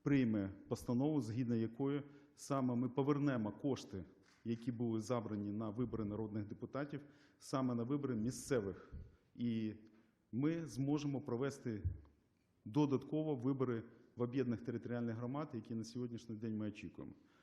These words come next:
Ви знаєте, що крім ста п'ятдесяти дев'яти громад, які були створені в минулому році, вже в цьому році проведено двадцять п'ять виборів. І ми очікуємо, що сьогодні від сімдесят громад, які вже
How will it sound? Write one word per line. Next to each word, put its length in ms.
Ви 80
знаєте, 360
що 180
крім 220
ста 220
п'ятдесяти 600
дев'яти 380
громад, 400
які 200
були 260
створені 440
в 140
минулому 400
році, 300
вже 240
в 80
цьому 300
році 280
проведено 540
двадцять 560
п'ять 280
виборів. 440
І 120
ми 360
очікуємо, 640
що 180
сьогодні 440
від 240
сімдесят 760
громад, 520
які 260
вже 420